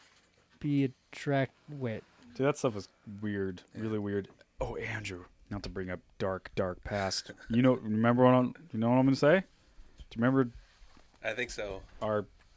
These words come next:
Speaker 2: good friend, I won't say the name, but his
Speaker 3: A dude?
Speaker 2: cousin?
Speaker 3: Oh, yeah. Yeah. Not
Speaker 2: Remember
Speaker 3: good.
Speaker 2: that? Not good.
Speaker 3: <laughs> Not good.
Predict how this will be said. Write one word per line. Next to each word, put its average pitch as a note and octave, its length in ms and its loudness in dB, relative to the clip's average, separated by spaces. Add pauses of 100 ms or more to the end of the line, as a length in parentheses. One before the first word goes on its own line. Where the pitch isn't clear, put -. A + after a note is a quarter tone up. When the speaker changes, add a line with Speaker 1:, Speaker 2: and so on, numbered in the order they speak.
(140)
Speaker 2:
good A#2+ 220 2
friend, A#2 420 0
I G2+ 120 2
won't G2+ 280 -4
say G#2 140 -6
the G2 100 -4
name, G#2 420 -4
but G2 200 -8 (100)
his G#2+ 300 -8 (200)
Speaker 3:
A F2+ 40 -18
dude? A2+ 320 -14
Speaker 2:
cousin? B2 480 0 (640)
Speaker 3:
Oh, D3+ 300 2
yeah. G#2+ 340 0 (460)
Yeah. F2+ 200 -10 (120)
Not F#2+ 80 -6
Speaker 2:
Remember G2+ 140 -2
Speaker 3:
good. A#2+ 180 6 (480)
Speaker 2:
that? C#3 100 -16 (280)
Not A2 220 2
good. G#2 240 0
Speaker 3:
<laughs> - 60 -20
Not - 260 -16
good. B2 140 -10